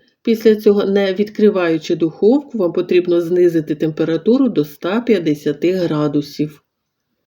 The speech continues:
При цьому обов'язково в духовці має стояти ємність з водою. Після випічки відразу з духовки не дістаєте, він має повністю холонути в ній.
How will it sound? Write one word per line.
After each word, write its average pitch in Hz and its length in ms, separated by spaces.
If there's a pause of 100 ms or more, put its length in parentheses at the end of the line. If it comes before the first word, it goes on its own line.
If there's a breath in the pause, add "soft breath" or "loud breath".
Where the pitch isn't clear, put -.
(440)
При 220 220
цьому 208 360
обов'язково 214 1040
в 165 100
духовці 202 680
має 170 300
стояти 185 800
ємність 202 680
з 160 100
водою. 165 680 (1700)
Після 220 340
випічки 262 580
відразу 202 500
з 208 80
духовки 180 520
не 185 240
дістаєте, 170 880
він 196 160
має 180 240
повністю 247 600
холонути 220 720
в 214 140
ній. 175 500